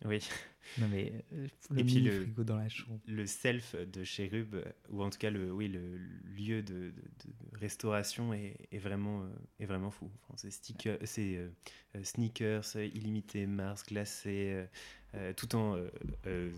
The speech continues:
Speaker 1: se concentrant et tapant du poing sur la table à chaque fois qu'ils prennent ne serait-ce qu'un
Speaker 2: Mais
Speaker 1: gramme, euh,
Speaker 2: c'est,
Speaker 1: pour
Speaker 2: c'est,
Speaker 1: rester en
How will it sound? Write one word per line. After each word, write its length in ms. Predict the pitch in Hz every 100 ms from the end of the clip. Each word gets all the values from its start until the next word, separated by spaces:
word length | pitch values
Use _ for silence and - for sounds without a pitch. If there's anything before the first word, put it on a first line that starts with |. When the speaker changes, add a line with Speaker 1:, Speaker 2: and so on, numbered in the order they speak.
| 95 - -
Speaker 1:
se 160 | - 107
concentrant 460 | 117 107 104 - 113
et 60 |
tapant 280 | 101 104 120
du 140 | 113 101
poing 140 | 107
sur 160 | - 98
la 100 | 95
table 200 | 101 98
à 40 |
chaque 220 | 92 101
fois 140 | - 117
qu'ils 140 | 117
prennent 240 | - 98
ne 80 | 95
serait-ce 260 | 92 98 92
qu'un 100 | 98
Speaker 2:
Mais 60 | 92
Speaker 1:
gramme, 320 | 95 101 104
euh, 140 | 92 90 - - - -
Speaker 2:
c'est, 340 | - - -
Speaker 1:
pour 100 | 110
Speaker 2:
c'est, 60 | 101
Speaker 1:
rester 140 | 120 101
en 260 | 98 95